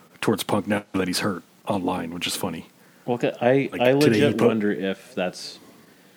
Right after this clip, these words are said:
Speaker 2: his beh-, behind the kayfabe, if that is his real feelings, if he really just does not like him.
Speaker 1: Probably, 'cause wasn't it reported that, like, when Punk debuted back in W W E,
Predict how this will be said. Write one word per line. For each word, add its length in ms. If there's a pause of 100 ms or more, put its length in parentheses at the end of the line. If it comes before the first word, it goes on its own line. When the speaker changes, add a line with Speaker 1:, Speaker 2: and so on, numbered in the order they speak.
(360)
Speaker 2:
his 340 (560)
beh-, 380
behind 440
the 60
kayfabe, 520
if 120
that 180
is 220
his 240
real 200
feelings, 500
if 120
he 100
really 320
just 200
does 200
not 160
like 220
him. 160 (1300)
Speaker 1:
Probably, 420 (160)
'cause 280
wasn't 280
it 180
reported 400
that, 180
like, 140 (160)
when 140
Punk 220
debuted 420
back 200
in 40
W 160
W 220
E, 40